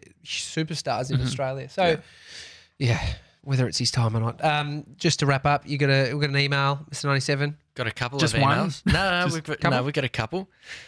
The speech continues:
Speaker 3: Ryan Spencer, "It's the end of an era, but hey, that was one hell of a send-off." This is in relation to Dill.
Speaker 1: Yep. We've got a video going up for Dill's last send-off today.
Speaker 2: Did
Speaker 3: Yep.
Speaker 2: we really?
Speaker 1: Yeah.
Speaker 2: What have you,
Speaker 1: It's,
Speaker 2: you been
Speaker 1: it's,
Speaker 2: working
Speaker 1: yeah,
Speaker 2: on
Speaker 1: it's
Speaker 2: it?
Speaker 1: cut together.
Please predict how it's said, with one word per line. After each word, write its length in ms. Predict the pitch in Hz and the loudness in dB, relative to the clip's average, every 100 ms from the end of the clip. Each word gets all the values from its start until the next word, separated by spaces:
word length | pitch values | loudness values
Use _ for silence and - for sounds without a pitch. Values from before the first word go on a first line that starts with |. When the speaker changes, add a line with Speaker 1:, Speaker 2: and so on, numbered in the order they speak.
| - _ _ | -20 _ _
Speaker 3:
Ryan 440 | 127 143 147 165 160 | 0 2 2 0 0
Spencer, 600 | - 156 151 - 175 196 - | 0 0 0 2 2 2 -2
"It's 180 | 139 - | -2 2
the 140 | 139 | 2
end 140 | 139 135 | 2 2
of 80 | |
an 140 | 127 123 127 | 0 2 4
era, 500 | 127 127 139 175 - - | 4 6 4 0 -4 -4
but 140 | 120 | -2
hey, 340 | 113 120 123 127 | 0 0 0 0
that 180 | 117 | 0
was 160 | 131 107 | 0 0
one 160 | 117 107 | 0 0
hell 260 | - 120 | 0 2
of 100 | 117 | 2
a 60 | 110 | 2
send-off." 880 | - - 107 107 95 - - - _ | 2 0 -2 -2 -4 -4 -12 -18 _
This 180 | 110 - | -4 -2
is 220 | 107 104 | -2 -2
in 80 | 104 | -4
relation 360 | 98 101 - 107 | -2 -2 -2 -4
to 140 | - | -4
Dill. 400 | 110 113 151 196 143 | 0 2 2 0 0
Speaker 1:
Yep. 240 | 135 123 - _ | 0 0 -8 _
We've 120 | 160 | 0
got 80 | 143 | 2
a 60 | 135 | 2
video 320 | 139 135 131 | 2 2 2
going 260 | 131 127 127 | 0 2 0
up 160 | - | -2
for 80 | 147 | -4
Dill's 460 | 135 127 127 - - - | -2 0 0 -4 -12 -8
last 380 | 131 127 117 | 0 0 2
send-off 340 | 143 131 127 - | -2 0 -2 -2
today. 480 | 131 123 127 175 - _ _ _ 117 | -2 0 2 0 -4 _ _ _ 2
Speaker 2:
Did 120 | - | 4
Speaker 3:
Yep. 100 | 127 | 4
Speaker 2:
we 60 | |
really? 200 | 143 175 - - | 2 0 -6 -2
Speaker 1:
Yeah. 240 | 131 139 - - | 2 2 -2 -6
Speaker 2:
What 100 | 151 | -2
have 80 | 139 | -2
you, 80 | 139 | -2
Speaker 1:
It's, 80 | 147 | 0
Speaker 2:
you 60 | |
been 120 | 135 | 0
Speaker 1:
it's, 80 | 131 | 2
Speaker 2:
working 240 | 139 214 320 | 2 4 4
Speaker 1:
yeah, 60 | |
Speaker 2:
on 40 | 294 | 4
Speaker 1:
it's 100 | - | 2
Speaker 2:
it? 40 | |
Speaker 1:
cut 160 | 214 - | 0 0
together. 360 | 151 202 185 | -2 0 -2